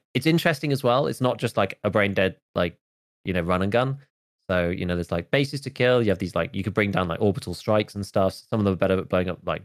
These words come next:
the bases of the enemies. It's almost like you're a little soldier in an R T S almost, in some ways, 'cause there's, like, automaton bases all over the place. 'Cause I've been fighting the robots mainly, and they're, like, producing more of these, like,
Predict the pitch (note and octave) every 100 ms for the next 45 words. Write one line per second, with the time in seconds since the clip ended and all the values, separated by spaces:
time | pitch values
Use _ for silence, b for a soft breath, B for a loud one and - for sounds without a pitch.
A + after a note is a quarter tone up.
0 | - G2+ G2+ - F2+ E2+ F2+ F#2+ F#2 G2
1 | A#2 G#3+ B3+ A#3+ F#3+ E3+ D3+ C#3+ B _
2 | - A#2 D3 C#3+ - B2+ C#3+ D#3 D3+ B2
3 | A2+ A2 G#2+ F2+ F#2+ D#3+ E3+ E3+ G3 A3
4 | - _ _ _ _ _ - E3+ G3 F3+
5 | F#3 G3+ - C#3+ C#3+ C3 A#2+ - A#2 C#3+
6 | C3+ C3 G2+ G#2 G2 G2 G2 G2 F#2+ F#2
7 | E2+ A2+ A#2 A2 G#2+ G#2 F2+ G2 E2+ D2
8 | - D#2 D#2 F2 F#2+ F#2 - A2+ A2 G2+
9 | F#2 F2+ F2+ G2 F#2+ F2+ F2 F2 - E2+
10 | E2+